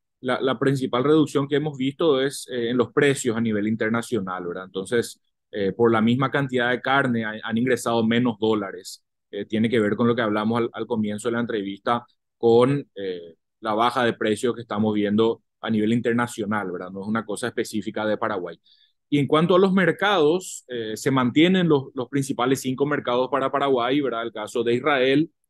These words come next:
eh, eh, perdón, el caso de Chile, de Taiwán,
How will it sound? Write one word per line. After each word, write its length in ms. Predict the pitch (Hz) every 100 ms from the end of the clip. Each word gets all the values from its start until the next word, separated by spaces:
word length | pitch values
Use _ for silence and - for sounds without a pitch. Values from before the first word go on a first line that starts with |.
| _ _ _
eh, 680 | - 104 101 98 95 90 87 -
eh, 80 | 120
perdón, 280 | 123 110
el 120 | 110 107
caso 260 | 107 120
de 140 | 117 117
Chile, 540 | 170 156 147 143 139
de 140 | 117 110
Taiwán, 600 | 123 123 131 131 131